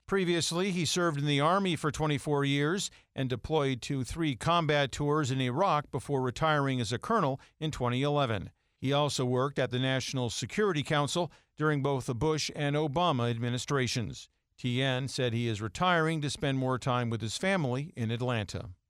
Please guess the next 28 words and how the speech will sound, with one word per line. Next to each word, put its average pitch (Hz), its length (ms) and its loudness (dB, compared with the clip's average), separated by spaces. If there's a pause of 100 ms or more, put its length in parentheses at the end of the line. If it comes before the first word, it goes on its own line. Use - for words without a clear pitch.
(880)
The 151 60 0
Justice 185 460 2
Department 196 540 2
is 208 80 0
setting 180 320 2
up 160 140 2
a 160 80 2
new 160 180 2
unit 151 420 0
to 151 100 -4
combat 151 600 0
nation-state 147 880 0
hackers 170 640 2
and 135 220 0
ransomware 147 720 2
groups. 120 460 -2 (360)
D 175 200 2
O 151 120 2
J 156 300 4
announced 156 380 4
the 151 80 -2
creation 147 600 0
of 143 120 0
a 143 40 0
national 165 520 2
security 165 680 0
cyber 208 540 2
section 131 500 0